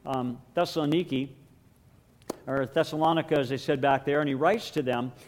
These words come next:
and they were worried that they were in the tribulation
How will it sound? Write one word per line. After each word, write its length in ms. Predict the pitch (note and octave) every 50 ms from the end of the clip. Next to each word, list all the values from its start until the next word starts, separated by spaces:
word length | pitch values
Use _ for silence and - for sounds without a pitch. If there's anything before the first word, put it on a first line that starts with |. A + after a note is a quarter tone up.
| - - -
and 300 | D#3 D#3 D#3 D3+ D3 C#3+ - D3+
they 160 | B2 G3 A#3+
were 140 | C4+ B3 A3
worried 340 | E3+ E3+ F#3+ F#3+ F3 E3 C#3
that 180 | D3+ D3 D3
they 140 | - F3+ F#3
were 200 | F#3+ F3 F3 E3+
in 260 | - F3 F3 E3+ E3
the 180 | E3 D#3+ D#3 - - -
tribulation 880 | - - - - F#3 E3 D3+ E3+ E3 D3+ D3 D3 C#3 - - B2+ G#2 F#2